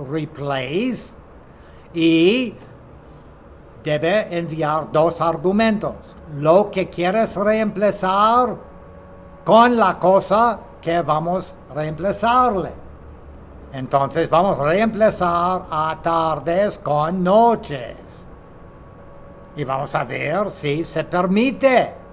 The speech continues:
Y después vamos otra vez print, frase es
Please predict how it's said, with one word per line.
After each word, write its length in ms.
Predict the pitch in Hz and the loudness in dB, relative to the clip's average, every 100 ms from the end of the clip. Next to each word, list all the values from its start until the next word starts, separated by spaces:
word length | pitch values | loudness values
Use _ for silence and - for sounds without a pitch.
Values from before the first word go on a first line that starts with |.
| - - - - - - - | -20 -20 -20 -20 -20 -14 -2
Y 200 | 156 175 | 0 2
después 520 | 175 165 165 165 160 | 0 0 0 0 2
vamos 440 | 151 151 156 170 | 0 2 0 -2
otra 320 | 135 147 160 | -4 -4 -2
vez 360 | 156 160 180 170 | -2 0 -2 -4
print, 640 | - 139 147 147 208 240 - - - - | -12 -2 0 0 0 -4 -8 -20 -18 -4
frase 800 | 156 151 165 - 185 214 214 151 | 0 2 0 -2 0 0 0 -6
es 720 | 151 135 143 202 247 247 | -6 -4 -4 0 0 -2